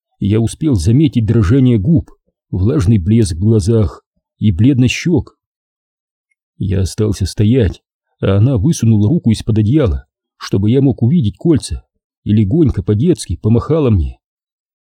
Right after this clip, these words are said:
"Спи спокойно", подумал я, "как бы скверно ни обстояли дела, тебе достаётся больше всех".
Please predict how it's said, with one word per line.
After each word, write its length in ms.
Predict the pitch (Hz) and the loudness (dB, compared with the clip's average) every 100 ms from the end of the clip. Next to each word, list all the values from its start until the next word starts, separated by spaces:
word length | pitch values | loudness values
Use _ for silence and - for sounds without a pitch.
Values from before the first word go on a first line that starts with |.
| _ | _
"Спи 420 | - - - 101 143 | -20 -18 -8 -6 -6
спокойно", 1000 | - 156 - 107 113 107 107 85 65 _ | -8 -10 -2 2 4 4 2 0 -4 _
подумал 400 | 101 101 135 104 | -4 0 0 2
я, 340 | 113 110 73 _ _ _ _ _ | 0 0 -2 _ _ _ _ _
"как 200 | - 113 | -6 -4
бы 140 | 127 139 | -2 -4
скверно 440 | - 107 147 127 | -4 -4 -2 0
ни 120 | 131 | 0
обстояли 540 | 131 - - 117 151 123 | 0 -4 -2 0 2 2
дела, 460 | 101 127 104 71 _ _ _ _ _ | 2 2 2 -2 _ _ _ _ _
тебе 360 | - 104 90 139 | -6 -4 -2 -4
достаётся 640 | - - 113 143 151 - 123 | -4 -4 -2 -2 -2 -2 -2
больше 400 | 101 147 - 123 | 0 0 0 -2
всех". 600 | - 151 139 71 - | 0 0 2 0 -8